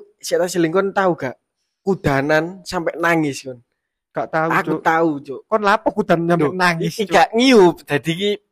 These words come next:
Speaker 1: tutuk Jombang <laughs> perjalanan mulai kan ambek Ebes. Tutuk iki
Speaker 2: Padahal kan ambek Ebesmu.
Speaker 1: Iya, ambek Ebes.
Speaker 2: Terus?
Speaker 1: Wong loro.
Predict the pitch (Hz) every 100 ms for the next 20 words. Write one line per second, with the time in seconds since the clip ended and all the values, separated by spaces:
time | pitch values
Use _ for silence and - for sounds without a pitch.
0 | _ 170 170 160 139 131 143 151 165 -
1 | 170 156 156 170 185 202 175 147 139 143
2 | 139 139 - 131 120 117 - - _ _
3 | _ _ _ - 180 196 175 - _ _
4 | - 170 175 240 180 220 262 214 165 -
5 | 208 143 127 208 196 165 175 180 147 123
6 | 123 165 202 180 185 185 160 143 127